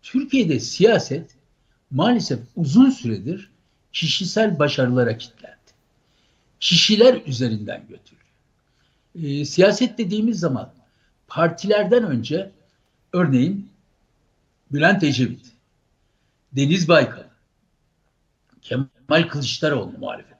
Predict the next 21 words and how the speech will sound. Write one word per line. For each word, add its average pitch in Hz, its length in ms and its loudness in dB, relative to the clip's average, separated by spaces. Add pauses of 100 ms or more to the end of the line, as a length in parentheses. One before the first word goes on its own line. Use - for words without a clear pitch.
(120)
olarak. - 160 -20 (560)
Geçmişe 165 360 0
gidersek 165 500 -2
Süleyman 160 460 0
Demirel, 127 280 -2 (840)
e, 135 120 -4 (1600)
efendim, 143 400 0
e, 127 340 -2
Turgut 170 340 2
Özal'ı, 127 380 4 (840)
isim 302 340 2
isim 208 360 0 (380)
liderleri 135 640 4
arıyoruz. - 560 -12 (480)
Şimdi 226 260 -2
bu 294 60 -2
noktada 147 560 -2 (160)
Cumhuriyet 165 440 0
Halk 220 200 0
Partisi'nin 117 500 -2
de - 180 -10